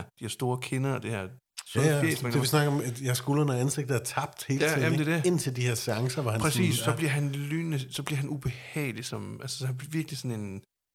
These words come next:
Speaker 1: altså, frygter man ham, fordi han
Speaker 2: Ja, ja.
Speaker 1: går lidt fra lidt sød bamse
Speaker 2: Skræmmende
Speaker 1: til
Speaker 2: og nøjregnende,
Speaker 1: psycho,
Speaker 2: sådan
Speaker 1: ikke?
Speaker 2: overintelligent, lidt
Speaker 1: Ja.
Speaker 2: psykoagtigt, ikke?
Speaker 1: Mm.
Speaker 2: Det er, fordi han er vampyr i nu, ikke?
Speaker 1: Det er jo det.
Speaker 2: Så han er, han er far til det der barn.
Speaker 1: Mm.
Speaker 2: Han prøver at være mand til den der kone, så er han vampyr, ja.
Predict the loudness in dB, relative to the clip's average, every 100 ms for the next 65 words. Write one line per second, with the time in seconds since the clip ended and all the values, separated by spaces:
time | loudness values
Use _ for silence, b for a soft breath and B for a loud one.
0 | -12 -8 -4 -2 0 -2 -2 -6 -10 -6
1 | -2 0 2 2 0 -2 -2 -2 -6 -4
2 | -4 -2 -2 0 2 4 4 4 4 2
3 | 2 2 2 2 2 0 -2 -4 -2 0
4 | 2 2 2 0 0 0 -2 -6 -6 -6
5 | -6 -2 -2 -2 -2 -4 -2 -4 -6 -6
6 | -2 0 0 -2 -10 -6 -6 -2 0 0
7 | 0 0 2 0 0 -2 -6 -6 -8 -8
8 | 0 0 0 0 2 2 2 0 0 0
9 | 0 -2 -2 -2 -2 -4 -6 -4 -2 -4
10 | -4 -8 -4 -2 -2 -6 _ -12 -2 2
11 | 2 2 0 -2 -4 -6 -6 -4 -4 -4
12 | -4 -2 -2 -2 -6 -6